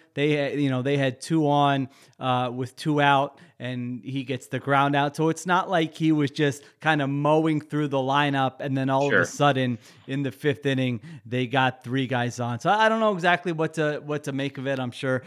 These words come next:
Speaker 1: we'll get some more information on
Speaker 2: Well,
Speaker 1: the velocity,
Speaker 2: I, I,
Speaker 1: the movement.
Speaker 2: yeah.
Speaker 1: Yeah.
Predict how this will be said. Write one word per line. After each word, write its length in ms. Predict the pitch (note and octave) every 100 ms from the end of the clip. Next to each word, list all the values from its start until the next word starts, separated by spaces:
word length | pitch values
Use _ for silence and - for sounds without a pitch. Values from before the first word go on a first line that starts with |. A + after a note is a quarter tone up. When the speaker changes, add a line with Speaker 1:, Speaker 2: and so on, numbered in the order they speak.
| -
Speaker 1:
we'll 140 | B2 B2
get 200 | C3+ -
some 100 | C3
more 160 | B2+ C3+
information 560 | B2+ B2 B2+ B2+ B2+
on 160 | B2+ B2
Speaker 2:
Well, 240 | G#3+ G3 -
Speaker 1:
the 100 | A#2+
velocity, 560 | B2+ B2+ C3 B2+ C3+
Speaker 2:
I, 120 | A#2 C3
I, 180 | B2+ G3
Speaker 1:
the 60 |
movement. 460 | B2+ C#3 A#2+ B2+ E3+
Speaker 2:
yeah. 400 | A#3 A3+ D3+ C#3 - -
Speaker 1:
Yeah. 260 | B2+ A2